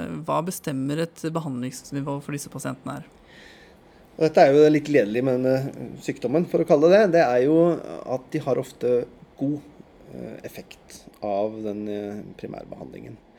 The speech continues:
Speaker 2: Mange føler seg veldig mye bedre, ehm, og klart gjør de ikke det, så er jo saken grei. De må inn på sykehus hvis ikke de har effekt av behandlingen. Men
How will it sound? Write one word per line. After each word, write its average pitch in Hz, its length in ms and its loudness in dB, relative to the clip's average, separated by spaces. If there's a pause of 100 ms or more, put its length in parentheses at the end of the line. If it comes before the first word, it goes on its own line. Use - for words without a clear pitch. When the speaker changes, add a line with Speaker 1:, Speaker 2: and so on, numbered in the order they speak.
(500)
Speaker 2:
Mange 127 200 -2
føler 110 180 0
seg 107 160 -6
veldig 95 200 -4
mye 82 120 -12
bedre, 185 360 6 (300)
ehm, 117 640 -8 (320)
og 117 340 -4 (140)
klart 107 140 -8
gjør 104 140 -2
de 92 80 -8
ikke 110 140 -8
det, 143 160 -4
så 110 160 -6
er 95 140 -2
jo 101 100 -4
saken 98 340 -10
grei. 131 220 -2
De 123 140 -6
må 101 260 -6
inn 98 320 -14 (800)
på - 100 -16
sykehus - 480 -12
hvis 131 180 -16
ikke - 140 -20
de - 80 -12
har 92 140 -8
effekt - 300 -12
av - 80 -12
behandlingen. - 400 -16 (800)
Men 135 200 0